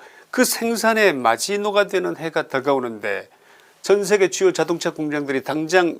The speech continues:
전기차를 생산하는데 큰 차질을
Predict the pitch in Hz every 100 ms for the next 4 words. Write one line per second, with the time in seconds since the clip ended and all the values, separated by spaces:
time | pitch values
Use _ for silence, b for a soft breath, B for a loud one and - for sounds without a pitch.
0 | - 175 175 214 - 190 170 180 165 160
1 | 151 139 123 123 113 101 B B B B
2 | - - 240 233 - 208 175 185 185 185
3 | 190 -